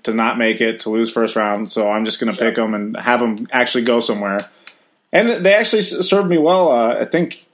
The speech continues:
Speaker 1: I, I think I had 'em into the second round. So, um, <clears throat> so again this year, I'm thinking,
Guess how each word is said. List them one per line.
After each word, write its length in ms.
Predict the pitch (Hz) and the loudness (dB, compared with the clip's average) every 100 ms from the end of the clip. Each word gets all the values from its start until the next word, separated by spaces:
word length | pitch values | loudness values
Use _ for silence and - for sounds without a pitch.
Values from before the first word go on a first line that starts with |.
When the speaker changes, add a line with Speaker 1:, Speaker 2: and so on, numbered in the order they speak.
| _ _ _ _ | _ _ _ _
Speaker 1:
I, 60 | 117 120 | -4 -2
I 60 | 117 | -2
think 200 | 185 143 | 0 0
I 60 | |
had 240 | 104 139 135 | 2 2 2
'em 120 | 120 | 0
into 320 | - 135 135 | 0 -2 0
the 80 | 113 | -2
second 300 | - 117 110 | 0 -2 -2
round. 360 | 104 131 110 107 | 0 0 0 -2
So, 340 | 110 98 101 - _ _ _ _ _ - | -2 -2 -2 -8 _ _ _ _ _ -2
um, 480 | 123 120 110 104 - _ | 2 2 0 -4 -10 _
<clears throat> 280 | 214 190 - _ _ _ - | 2 2 -2 _ _ _ -4
so 160 | 190 180 | 2 4
again 260 | 170 220 185 | 4 2 2
this 220 | 226 202 | 2 2
year, 400 | 151 131 135 131 | 2 2 0 0
I'm 140 | 127 | -2
thinking, 540 | 123 151 147 131 127 | 0 0 2 0 0